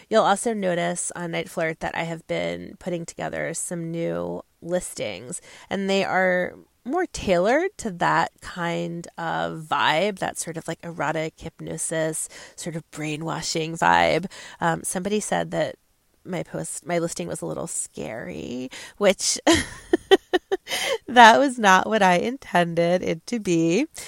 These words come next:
but you should check out my new listing. It has some kind of sexy gifs of me, and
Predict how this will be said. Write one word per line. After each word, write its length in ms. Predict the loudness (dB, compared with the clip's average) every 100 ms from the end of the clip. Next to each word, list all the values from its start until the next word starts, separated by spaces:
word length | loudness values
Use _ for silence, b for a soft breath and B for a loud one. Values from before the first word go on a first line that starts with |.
| B _
but 260 | 8 8 8
you 120 | 2
should 180 | 0 0
check 300 | 0 -2 2
out 180 | 2 2
my 120 | -2
new 180 | -2 -4
listing. 640 | -6 -2 2 2 2 -2
It 100 | -4
has 380 | -2 -2 -2 -4
some 680 | -8 -6 -6 -8 -8 -10 -14 -20
kind 240 | -12 -10
of 80 | -8
sexy 540 | -8 -8 -12 -12 -12 -12
gifs 480 | -8 -8 -8 -8 -8
of 140 | -6 -6
me, 480 | -4 -2 -2 -2 -6 B B -8
and 480 | 0 4 4 2 -2